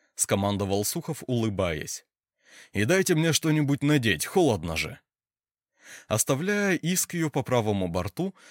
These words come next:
ладья и Хиландия легли на курс. А в Неаполе всё было по-прежнему. Долбила стену Гелипола, на её верхней площадке время от времени появлялись лучники и обстреливали неаполитанцев на соседней привратной башне,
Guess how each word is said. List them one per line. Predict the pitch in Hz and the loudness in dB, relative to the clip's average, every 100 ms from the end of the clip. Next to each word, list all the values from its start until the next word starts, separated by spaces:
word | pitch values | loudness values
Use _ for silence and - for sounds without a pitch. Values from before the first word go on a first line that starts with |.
| - | -2
ладья | 120 131 143 196 | 2 2 2 0
и | 165 | 0
Хиландия | - 120 143 180 147 156 143 | -2 0 0 -2 0 2 2
легли | 113 101 98 110 | 0 -2 0 0
на | 107 107 | 0 -4
курс. | - 85 - - - _ _ _ _ _ - - - | -6 -10 -8 -12 -12 _ _ _ _ _ -20 -20 -4
А | 101 101 | 2 2
в | |
Неаполе | 98 95 110 156 196 190 | 2 4 2 2 -4 -4
всё | 185 - 226 | -2 -2 -2
было | 156 180 180 | 0 -2 -2
по-прежнему. | 156 - 92 80 82 78 78 _ _ _ _ _ - - | -6 -4 -4 -4 -6 -8 -10 _ _ _ _ _ -20 -8
Долбила | 104 135 170 165 220 196 | 2 4 4 2 0 0
стену | - 160 170 156 | 0 -2 -2 0
Гелипола, | 113 101 98 - 202 196 175 170 | 2 2 0 0 0 0 -2 -6
на | 107 104 | -4 0
её | 120 151 123 | 2 2 2
верхней | 135 135 110 98 | 2 0 0 -2
площадке | 90 90 87 - 196 - 151 | 0 0 0 0 -2 -2 -2
время | 110 165 127 101 | 0 0 2 0
от | 101 | 0
времени | 160 196 185 170 | -2 -2 -2 -4
появлялись | - 95 90 90 113 160 151 - | 0 0 0 -2 -2 -2 -4 -4
лучники | 95 117 - 175 160 165 | -2 -2 -4 -8 -6 0
и | 110 | 0
обстреливали | 92 - - 175 175 160 156 | 0 -4 -4 -4 -2 -4 -2
неаполитанцев | 131 104 90 90 90 90 131 151 - - | 0 2 0 0 -4 -2 -2 -2 -6 -6
на | 110 | -4
соседней | 95 - 139 151 160 151 | -4 -4 -4 -4 -4 -6
привратной | - 92 92 87 95 98 | -4 -4 -2 -4 -2 -4
башне, | 110 123 85 - - | 0 0 0 -4 -10